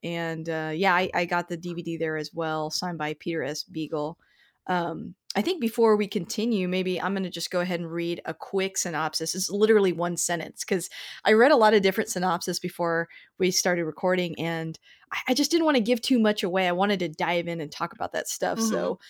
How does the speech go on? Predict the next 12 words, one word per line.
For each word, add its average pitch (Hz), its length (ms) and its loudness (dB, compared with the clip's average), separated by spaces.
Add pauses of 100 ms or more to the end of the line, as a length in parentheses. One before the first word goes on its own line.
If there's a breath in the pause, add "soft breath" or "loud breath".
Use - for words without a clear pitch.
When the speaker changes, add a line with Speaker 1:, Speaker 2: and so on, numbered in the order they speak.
(280 loud breath)
Speaker 1:
so - 160 4
if 202 140 4
you 214 80 2
haven't 240 260 4
seen 240 220 2
the 196 80 4
movie 190 260 4
yet, 160 260 0
basically 196 720 2
it's - 180 -2
just 170 380 -4
about 170 320 0